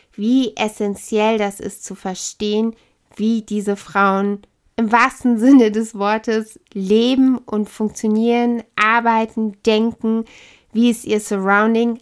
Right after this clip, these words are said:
all diese Dinge, die wir ja ansonsten gar nicht so sehr mitbekommen. Und ich glaube auch, dass es viele Frauen gibt, von denen wir gar nicht wissen, weil sie vielleicht nicht so sehr in der Öffentlichkeit stehen oder auf Social Media präsent sind wie manche andere Familien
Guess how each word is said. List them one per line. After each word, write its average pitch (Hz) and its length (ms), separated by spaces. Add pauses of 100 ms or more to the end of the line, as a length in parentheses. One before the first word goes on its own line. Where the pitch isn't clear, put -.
(120)
all 269 340
diese 262 480
Dinge, 220 500
die 202 180
wir 208 80
ja 202 160
ansonsten 208 540
gar 202 180
nicht 196 180
so 190 160
sehr 185 200
mitbekommen. 180 640 (440)
Und 220 340
ich - 300
glaube 233 460 (140)
auch, 233 260
dass 214 320
es 220 220
viele 233 240
Frauen 208 340
gibt, 247 180
von 208 280
denen 214 240
wir 196 100
gar 190 240
nicht 180 300
wissen, 202 420
weil 220 300
sie 220 220
vielleicht 226 460
nicht 277 220
so 240 160
sehr 202 260
in 190 120
der 190 160
Öffentlichkeit 190 580
stehen 185 400
oder 170 320
auf 160 80
Social 185 380
Media 185 400
präsent 185 520
sind 185 300
wie 185 220
manche 185 380
andere 185 260
Familien 185 600